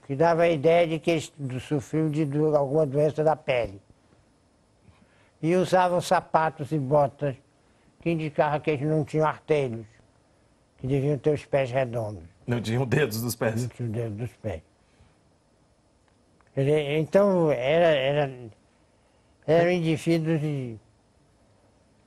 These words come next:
Speaker 1: estranhíssimos.
Speaker 2: E ainda tinha uma coisa que era
Speaker 1: E, além disso, pareciam macacos.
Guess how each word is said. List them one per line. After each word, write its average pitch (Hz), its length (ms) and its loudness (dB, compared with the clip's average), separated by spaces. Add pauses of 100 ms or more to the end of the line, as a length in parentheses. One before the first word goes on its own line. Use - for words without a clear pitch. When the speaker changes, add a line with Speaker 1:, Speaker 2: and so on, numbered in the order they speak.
(1400)
Speaker 1:
estranhíssimos. 180 920 0 (200)
Speaker 2:
E 131 60 -2
ainda 151 140 -4
tinha 196 160 -4
uma 208 140 -4
coisa 185 380 -4 (640)
que 160 180 -8
era 101 280 -6
Speaker 1:
E, 156 120 2
além 185 260 4
disso, 190 600 0 (420)
pareciam 175 460 0
macacos. 175 560 -4